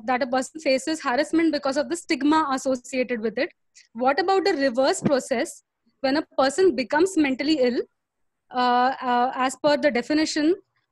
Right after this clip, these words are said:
uh, because of some form of harassment or something which is perceived as one faced by him or her?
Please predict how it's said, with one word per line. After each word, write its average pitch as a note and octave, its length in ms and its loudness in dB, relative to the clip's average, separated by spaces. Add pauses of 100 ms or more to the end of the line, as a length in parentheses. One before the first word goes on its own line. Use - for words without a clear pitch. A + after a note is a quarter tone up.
uh, A#3+ 140 -2
because C#4 400 0
of F#4+ 80 0
some D#4+ 340 0
form C#4 420 0
of F#4+ 180 0
harassment D4+ 580 0 (340)
or C4+ 120 -2
something E4+ 480 2
which E4+ 140 0
is F4+ 120 -2 (100)
perceived E4 520 0 (140)
as C4+ 120 -6
one C4 280 -2 (320)
faced C#4+ 340 0
by E4 140 0
him C#4+ 200 0
or C#4+ 100 -2
her? A3+ 220 -6